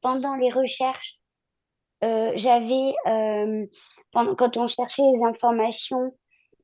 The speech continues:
en ce qui concerne, euh, du coup, euh, toutes les adaptations et, euh, quand j'ai fait un appel, euh, à témoins, euh, pour pouvoir discuter, du coup, Xavier Aurel m'avait parlé de cette histoire de porte de placard.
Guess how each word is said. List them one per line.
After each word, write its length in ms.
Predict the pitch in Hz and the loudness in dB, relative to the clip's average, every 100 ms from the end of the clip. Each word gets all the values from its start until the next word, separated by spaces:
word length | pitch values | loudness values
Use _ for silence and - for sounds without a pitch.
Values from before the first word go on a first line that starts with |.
| _ _ _ _ _ _ _ - | _ _ _ _ _ _ _ -6
en 200 | 185 226 | 0 0
ce 80 | 220 | -2
qui 160 | - 226 | -8 -6
concerne, 560 | 226 220 240 240 254 | -4 -2 -2 0 2
euh, 180 | 220 214 | 2 2
du 160 | 202 208 | -2 -8
coup, 320 | - 233 254 | -6 2 4
euh, 220 | 220 208 | 4 2
toutes 220 | 208 220 - | -4 -8 -4
les 160 | 220 | -2
adaptations 680 | 220 214 214 233 - 247 247 - - - _ | 0 0 -2 -10 -6 -4 -4 -4 -18 -20 _
et, 300 | - 247 240 - | 2 4 4 2
euh, 80 | 220 | 0
quand 220 | 226 226 | 2 0
j'ai 220 | 214 233 | 0 -2
fait 140 | 226 247 | 0 0
un 200 | 233 226 | 2 4
appel, 300 | 220 240 247 | 2 2 0
euh, 220 | 208 202 - | 0 0 -4
à 160 | 175 208 | -6 -6
témoins, 540 | - 247 233 240 254 247 - _ _ - | 2 2 4 2 2 -2 -18 _ _ -4
euh, 80 | 208 | -4
pour 240 | 214 214 | -4 -10
pouvoir 300 | - 226 220 | -2 2 2
discuter, 580 | 220 208 - 226 262 311 | 0 -6 -6 -2 0 2
du 140 | 262 | 0
coup, 160 | 254 269 | 0 -2
Xavier 340 | 233 226 240 | 0 2 4
Aurel 320 | 277 262 254 | 4 4 2
m'avait 320 | 262 220 208 220 | 2 0 0 -2
parlé 340 | 233 208 226 | -4 -2 -4
de 40 | |
cette 180 | 233 - | -6 -14
histoire 220 | 196 233 | -2 0
de 80 | 214 | 2
porte 240 | 202 233 240 | 2 2 2
de 80 | |
placard. 460 | 254 247 214 214 269 | 2 0 0 0 -2